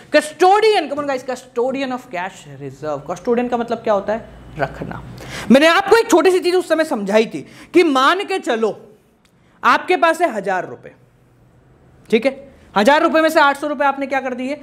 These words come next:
आपने बैंक में जमा करा दिए हजार रुपए। बैंक उस हजार में से आठ सौ रुपए पे लोन पे चढ़ा देगा, बाकी दो सौ रुपए अपने पास रख लेगा, जिसको हम क्या बोलते हैं बेटा, जल्दी बोल,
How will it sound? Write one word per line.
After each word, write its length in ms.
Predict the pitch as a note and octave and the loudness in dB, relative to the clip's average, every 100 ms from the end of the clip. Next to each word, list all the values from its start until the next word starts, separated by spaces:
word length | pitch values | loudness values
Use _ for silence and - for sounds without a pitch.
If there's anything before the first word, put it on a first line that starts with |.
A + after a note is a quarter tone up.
| - - - | -16 -6 0
आपने 320 | G3+ A3+ B3+ | 0 0 -4
बैंक 360 | G#3+ F3+ G3+ G#3 | -6 -4 -4 -4
में 80 | A3 | -6
जमा 160 | G#3+ | -4
करा 120 | G3 F#3 | -4 -4
दिए 160 | G3 | -4
हजार 160 | C#3 B2+ | -4 -8
रुपए। 180 | - - _ - - - F3 | -12 -20 _ -20 -20 -10 0
बैंक 260 | C4 E4+ F#4+ | 0 2 2
उस 100 | D#4+ | 4
हजार 220 | D4+ E4 | 2 2
में 100 | E4 | 2
से 100 | E4+ | 2
आठ 180 | D4+ D4 | 2 0
सौ 80 | |
रुपए 200 | D#4+ D4+ | -4 -4
पे 120 | D4+ D#4 | -4 -4
लोन 260 | B3+ C4+ | -4 -4
पे 100 | C#4+ | -4
चढ़ा 200 | C#4 B3+ | -2 -2
देगा, 200 | B3+ C#4+ | -2 -2
बाकी 220 | A#3+ A#3 | -2 -4
दो 140 | A3 A3 | -2 -2
सौ 100 | B3 | -2
रुपए 180 | B3 A3+ | -4 -6
अपने 220 | - A#3+ | -6 -6
पास 240 | A#3+ A#3 | -6 -6
रख 120 | A3 | -6
लेगा, 200 | A3+ A3 | -4 -4
जिसको 220 | A3+ A3 A#3 | -4 -6 -6
हम 100 | A3+ | 0
क्या 180 | A3 | 0
बोलते 300 | A3 A3 A3 | 0 -2 -2
हैं 60 | A3 | -4
बेटा, 240 | G#3 A3 | 0 0
जल्दी 240 | A3 A3 G#3+ | 0 -2 0
बोल, 580 | A3 A3+ B3+ C#4+ C#4 | 4 6 6 4 0